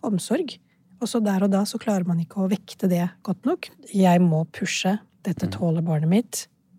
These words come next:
Speaker 1: Det kommer fra et godt sted, og så pusher man litt ekstra.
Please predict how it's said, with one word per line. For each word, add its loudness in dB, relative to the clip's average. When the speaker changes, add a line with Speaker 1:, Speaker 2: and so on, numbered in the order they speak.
Speaker 1:
Det -4
kommer -2
fra 0
et 2
godt -2
sted, 2
og -2
så -4
pusher -6
man -2
litt -12
ekstra. -12